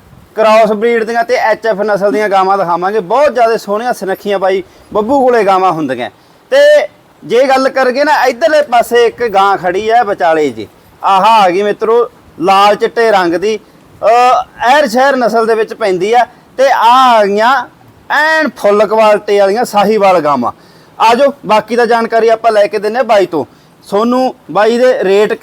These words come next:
ਤੇ ਗਾਵਾਂ ਸੋਹਣੀਆਂ ਲੱਗੀਆਂ, ਕੁਮੈਂਟਾਂ ਦੇ ਵਿੱਚ ਹਾਜ਼ਰੀ ਜ਼ਰੂਰ ਭਰ ਦਿਓ।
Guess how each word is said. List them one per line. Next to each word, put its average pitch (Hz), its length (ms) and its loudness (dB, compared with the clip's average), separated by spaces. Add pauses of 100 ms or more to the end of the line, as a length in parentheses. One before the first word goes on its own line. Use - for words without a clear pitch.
ਤੇ 247 120 -2
ਗਾਵਾਂ 208 300 2
ਸੋਹਣੀਆਂ 285 400 -2
ਲੱਗੀਆਂ, 208 360 -2
ਕੁਮੈਂਟਾਂ 247 640 -4
ਦੇ 254 80 -2
ਵਿੱਚ 254 140 -2
ਹਾਜ਼ਰੀ 175 540 2
ਜ਼ਰੂਰ 196 320 -2
ਭਰ 240 220 2
ਦਿਓ। 220 280 -2